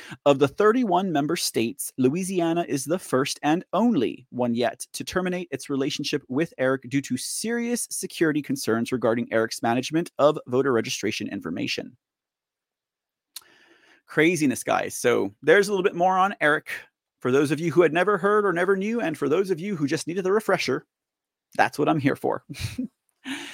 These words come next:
All right, ladies and gentlemen, that's gonna bring today's episode to a close. I hope you all, uh, found it at least slightly informational, if not even slightly or entertaining. <laughs> Uh, but thank you again for being here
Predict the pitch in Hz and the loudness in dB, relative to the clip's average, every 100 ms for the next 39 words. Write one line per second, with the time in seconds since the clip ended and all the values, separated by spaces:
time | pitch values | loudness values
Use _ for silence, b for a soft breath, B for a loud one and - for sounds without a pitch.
0 | B - 262 269 247 214 196 180 185 170 | B 4 10 12 12 12 10 8 6 4
1 | 175 190 185 196 180 240 - 240 180 226 | 4 4 4 4 6 4 2 2 2 2
2 | 240 233 190 233 233 - 214 214 233 240 | 0 0 2 2 2 0 0 2 4 4
3 | 190 226 240 233 269 - 226 262 277 196 | 2 -4 -2 -2 -4 -6 2 4 6 4
4 | 233 240 - 170 147 180 - 185 180 180 | -4 -8 -2 0 2 0 -2 0 2 4
5 | 180 175 151 147 143 b b b b _ | 4 4 2 2 -2 b b b b _
6 | - 180 202 208 208 180 175 185 247 - | 2 2 2 -2 -2 -2 -2 -2 -2 -2
7 | - - - 254 381 254 233 202 175 151 | -6 -8 -4 -2 -2 -2 -4 -2 0 0
8 | 147 - 147 151 139 160 175 165 - - | 0 0 0 0 -2 -4 -2 -4 -6 -10
9 | 165 151 143 - - 170 165 151 - 135 | -6 -6 -6 -4 -2 -2 -2 -2 -4 -6
10 | 120 - 254 190 - - - _ _ _ | -8 -6 -4 -2 -2 -4 -6 _ _ _
11 | _ B B B B B - 135 139 - | _ B B B B B 4 4 6 6
12 | 226 - 220 190 180 170 151 151 156 151 | 4 4 2 4 4 2 2 2 2 0
13 | - 151 147 | 2 4 4